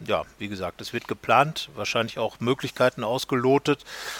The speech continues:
und, äh, geschaut. Aber vielleicht auch noch ein Wort zu Dieter Hecking. Es, äh, wurde erst verlängert, ganz klar. Äh, war das dann der richtige Weg? Ähm, jetzt war es dann nicht mehr der richtige Weg.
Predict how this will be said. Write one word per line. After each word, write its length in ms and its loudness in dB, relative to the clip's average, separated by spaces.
und, 400 -4
äh, 260 4
geschaut. 640 6
Aber 240 4
vielleicht 280 6
auch 80 2
noch 140 2
ein 120 -4
Wort 160 8
zu 120 -8
Dieter 280 2
Hecking. 460 2
Es, 340 -4
äh, 300 0
wurde 200 6
erst 320 2
verlängert, 680 0
ganz 240 -2
klar. 720 0
Äh, 100 -12
war 100 12
das 200 6
dann 160 4
der 100 6
richtige 460 -2
Weg? 340 0
Ähm, 560 -2
jetzt 220 -6
war 80 6
es 80 0
dann 160 2
nicht 160 -6
mehr 100 0
der 120 2
richtige 420 -2
Weg. 260 0